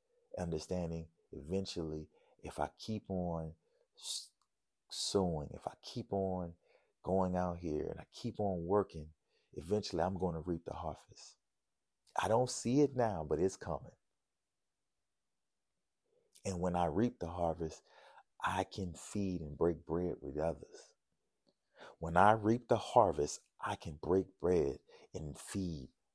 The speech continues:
others. When I get the harvest, I can break bread and feed others. Ladies and gentlemen,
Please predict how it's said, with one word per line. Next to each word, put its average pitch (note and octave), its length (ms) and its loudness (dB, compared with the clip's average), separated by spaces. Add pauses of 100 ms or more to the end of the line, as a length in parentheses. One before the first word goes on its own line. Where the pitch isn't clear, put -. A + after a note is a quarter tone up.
(120)
others. - 720 -4 (400)
When - 200 -8 (240)
I A#2+ 580 2 (1600)
get A#2+ 260 6 (180)
the D#2 240 0
harvest, - 1080 -2 (540)
I - 120 -6
can C#2+ 240 -8
break D2+ 300 0 (200)
bread D2+ 360 0 (380)
and E2 140 -14
feed - 360 -8 (100)
others. - 420 -4
Ladies G#2+ 360 4
and D2 180 -6
gentlemen, F#2 560 0